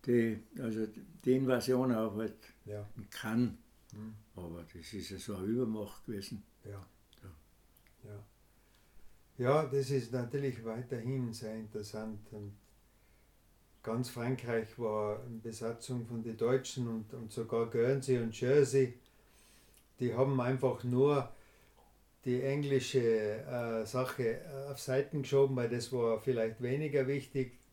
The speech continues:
Speaker 2: Die haben sich konzentrieren müssen auf die Russen und die Armee natürlich am Ende.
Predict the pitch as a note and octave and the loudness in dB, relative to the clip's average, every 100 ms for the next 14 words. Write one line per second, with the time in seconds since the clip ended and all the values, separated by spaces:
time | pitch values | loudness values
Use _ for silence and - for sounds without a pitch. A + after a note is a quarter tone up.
0 | - A2 A#2+ A#2 B2 A#2 B2 A#2+ - A2+ | -8 -4 -4 -4 -6 -6 -6 -6 -6 -4
1 | A#2+ C#3 C3 A#2 A#2+ G#2+ - A2 C3 C#3 | 0 2 2 0 -4 -6 -4 0 2 2
2 | - A2 G#2 - - - - - G#2 A2 | -2 -10 -12 -18 -20 -20 -18 -14 -8 -6
3 | G#2 A2+ B2 G#2+ G#2 G#2 A2 G#2 G#2 G2+ | -4 -4 -4 -4 -6 -6 -8 -8 -8 -6
4 | G#2 A2 G#2+ | -6 -6 -8